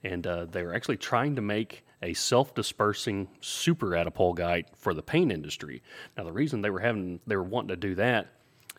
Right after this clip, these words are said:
is because, you know, usually when you add attapulgite to paint,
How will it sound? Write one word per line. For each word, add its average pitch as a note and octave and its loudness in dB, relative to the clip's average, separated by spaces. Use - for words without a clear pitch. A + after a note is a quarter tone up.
is F#2+ 2
because, G2+ 0
you A2+ -4
know, F#2+ -2
usually A#2+ 2
when G#2 2
you F#2+ -2
add G#2+ 6
attapulgite G2+ 2
to - -12
paint, C#3 -2